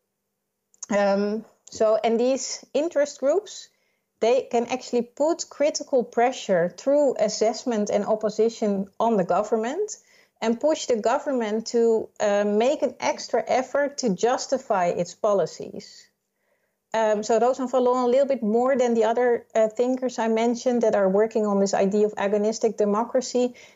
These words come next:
is actually envisioning how, um, this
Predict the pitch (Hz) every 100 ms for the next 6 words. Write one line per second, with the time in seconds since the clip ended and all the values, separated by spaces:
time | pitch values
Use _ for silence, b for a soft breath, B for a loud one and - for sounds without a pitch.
0 | - 233 - 254 - 262 247 233 208 247
1 | 277 262 254 240 190 220 226 247 262 254
2 | b b _ - 208 202 196 170 165 233
3 | 247 - -